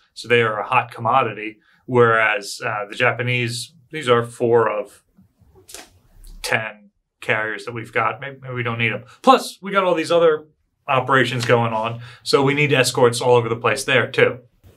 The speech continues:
So, uh, that's the Japanese side of things. They're gonna come in, attack Midway, uh, land on and invade Midway, and then the American carriers, which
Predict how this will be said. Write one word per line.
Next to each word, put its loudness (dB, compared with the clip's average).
So, 2
uh, -4
that's -4
the -8
Japanese -4
side -2
of -16
things. -10
They're 0
gonna -4
come 0
in, -8
attack -2
Midway, -4
uh, -4
land 2
on 2
and -12
invade 0
Midway, -4
and 0
then -4
the -2
American -4
carriers, 0
which -4